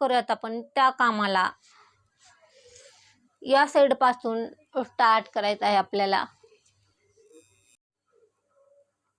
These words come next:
पहा फ्रेंड, या पॉइंटला, अ,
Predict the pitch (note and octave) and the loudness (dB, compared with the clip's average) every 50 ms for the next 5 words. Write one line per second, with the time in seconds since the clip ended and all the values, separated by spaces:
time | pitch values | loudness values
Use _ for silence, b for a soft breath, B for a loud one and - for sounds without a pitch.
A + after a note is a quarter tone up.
0 | _ _ _ - C#4+ D4 D#4 D4+ D#4+ C4 B3 A#3+ A#3+ B3 C4 C4+ C#4 C#4 C4+ C#4 | _ _ _ 2 4 4 4 4 2 0 0 0 2 2 2 2 2 0 -2 -4
1 | C4+ C4+ B3+ C4 B3+ A3 G3 F3 E3+ - - _ _ _ _ _ _ _ _ _ | -4 -4 -6 -6 -2 0 0 0 -2 -4 -12 _ _ _ _ _ _ _ _ _
2 | _ - A#3 A3 G#3+ G#3 G#3 G#3+ A3 | _ -14 -10 -8 -8 -6 -6 -8 -8